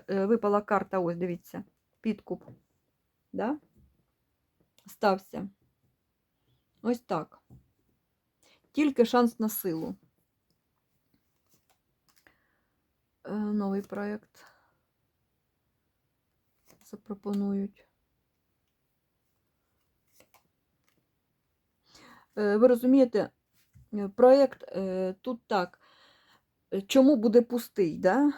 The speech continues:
Е, дипломатичний, м, цей проєкт? Через, е, дипломатію, через перемовини визначити, е, м, закінчити війну не,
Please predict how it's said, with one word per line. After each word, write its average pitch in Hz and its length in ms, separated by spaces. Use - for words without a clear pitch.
Е, 190 460
дипломатичний, 220 800
м, - 280
цей 208 120
проєкт? 196 640
Через, 214 360
е, 190 160
дипломатію, 202 640
через 226 300
перемовини 185 920
визначити, 180 1040
е, 180 40
м, 165 320
закінчити 220 560
війну 202 340
не, 214 200